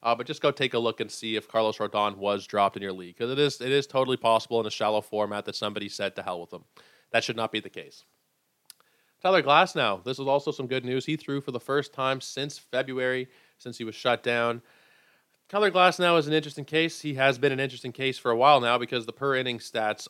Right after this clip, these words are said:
are just absurd. We know he could be a top ten, top fifteen pitcher at worst if he is able to be healthy. And maybe we are getting close to seeing him healthy again through fifteen pitch bullpen session yesterday. <clears throat> It's a very small little milestone, fifteen pitches,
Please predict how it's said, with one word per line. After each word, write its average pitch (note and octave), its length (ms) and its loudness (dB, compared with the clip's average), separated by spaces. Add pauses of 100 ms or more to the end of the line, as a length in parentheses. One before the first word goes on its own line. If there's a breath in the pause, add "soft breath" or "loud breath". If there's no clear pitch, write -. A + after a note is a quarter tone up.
are G#2 360 0
just G#2+ 280 -8
absurd. A#2+ 560 -4
We G#2+ 120 -6
know G#2 160 -4
he G2+ 100 -8
could G2+ 120 -6
be G#2 100 0
a F#2+ 40 0
top G2+ 340 0
ten, G#2 300 -2
top F#2+ 240 -6
fifteen G#2 340 -10
pitcher G#2 280 -10
at F2+ 240 -10
worst C#3 480 -6 (100)
if D3+ 240 0
he B2 140 2
is A#2 160 2
able A2+ 240 -2
to - 100 -14
be F#2+ 120 -12
healthy. C#3+ 560 2 (600 soft breath)
And F3+ 160 -4
maybe F3 240 -2
we D#3+ 160 0
are D3+ 140 6
getting C3 280 0
close C3 340 -2
to B2 80 -14
seeing A#2 260 -6
him A2 100 -8
healthy A2+ 320 -4
again A2+ 340 -4 (160)
through A#2 200 -12
fifteen D3+ 440 -8
pitch C#3+ 220 -2
bullpen C3 340 0
session B2 460 -4
yesterday. C#3 560 2 (140)
<clears throat> - 260 -10
It's C3+ 180 -6
a B2 60 0
very C3+ 420 0
small B2 760 4
little A2 180 0
milestone, B2+ 460 2
fifteen A#2 420 -6
pitches, A#2+ 420 -6